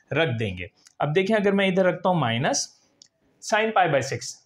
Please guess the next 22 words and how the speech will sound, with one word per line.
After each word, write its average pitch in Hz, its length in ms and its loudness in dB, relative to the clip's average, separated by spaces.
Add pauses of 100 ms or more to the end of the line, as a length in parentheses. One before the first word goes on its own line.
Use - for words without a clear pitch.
(160)
sin 196 280 -2
पाई 208 100 4
by 202 120 2
सिक्स 220 220 -4
कितना 240 240 0
है 247 100 4
आपके 143 260 0
पास? 104 300 -2
हाफ 156 320 0
है, 359 100 -2 (1500)
ठीक 143 140 -2
है। 190 80 0 (440)
फिर 180 140 2
sin 180 240 0
फ़ोर्टी 202 220 0
फ़ाइव 208 280 2
यानी 156 220 0
पाई 147 180 2
by 151 160 2
फ़ोर 185 260 0
कितना 208 260 0
है, 202 180 2